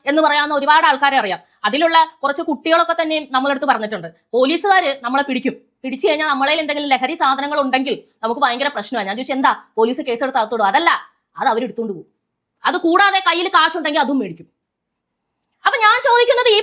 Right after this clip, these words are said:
പറയുന്ന പോലെ നാലും മൂന്നും ഏഴും ദിവസമൊക്കെ ഒരു പോലീസുകാരൻ ഉറങ്ങാതെ പണിയെടുക്കണമെങ്കിൽ ഈ പറയുന്ന സാധനങ്ങൾ, സബ്സ്റ്റൻസ് ഒക്കെ യൂസ് ചെയ്യാൻ അവരും നിർബന്ധിതരാകുന്ന ഒരു അവസ്ഥയിലേക്കാണ് ഇപ്പൊ കേരളം പോയിക്കൊണ്ടിരിക്കുന്നത്. അല്ലാതെ ഈ അബ്നോർമാലിറ്റി, ഇങ്ങനെ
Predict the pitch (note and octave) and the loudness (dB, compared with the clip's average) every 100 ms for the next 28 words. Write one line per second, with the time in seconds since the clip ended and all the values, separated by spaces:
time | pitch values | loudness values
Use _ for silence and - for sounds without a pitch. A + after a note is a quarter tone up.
0 | G#4+ F#4+ G#4+ G#4+ G#4+ F#4+ D#4+ F4 G4 F#4 | 2 2 2 2 2 4 4 2 0 -4
1 | F#4 F#4+ D#4 E4+ E4 D4+ D4+ D4+ E4 C#4+ | -2 0 0 0 0 0 2 2 4 2
2 | D#4+ C#4 C#4 D#4 D4+ D#4 C#4 C#4+ D#4+ E4+ | 2 0 0 0 2 2 2 2 2 2
3 | F4 C#4 D#4+ C#4 D4 D4+ C#4+ D#4 - _ | 2 0 -2 0 0 0 0 -2 -4 _
4 | _ _ _ C4 F4+ F4+ E4 E4+ E4 D4 | _ _ _ 2 4 4 2 2 4 4
5 | D#4 D#4 D4+ C#4+ D#4 D#4+ D4 D4+ C#4+ D#4 | 4 2 2 0 -2 -2 -2 -2 0 -2
6 | E4+ D4 C#4 C#4 D#4 D4+ A#3 D4 D4+ D#4+ | 0 2 2 2 -2 -2 0 0 2 2
7 | D#4 C4+ C#4 E4+ E4+ D#4 C#4 D4 C#4+ C#4 | 4 6 4 4 2 2 0 0 2 2
8 | C4+ C4 C4 A#3+ A#3+ A3 A3+ G3+ G3+ F3+ | -2 0 0 0 -2 -4 -8 -10 -12 -12
9 | F3+ _ _ C4 E4 G4+ A4 G4 F#4+ _ | -14 _ _ -4 0 2 2 0 -2 _
10 | D4 F4+ G#4 C#4+ D#4+ D#4+ E4 E4 D#4 D#4+ | -2 0 0 2 2 4 2 0 -2 -6
11 | A#3+ A#3 C#4+ D#4+ | -6 -4 -2 -2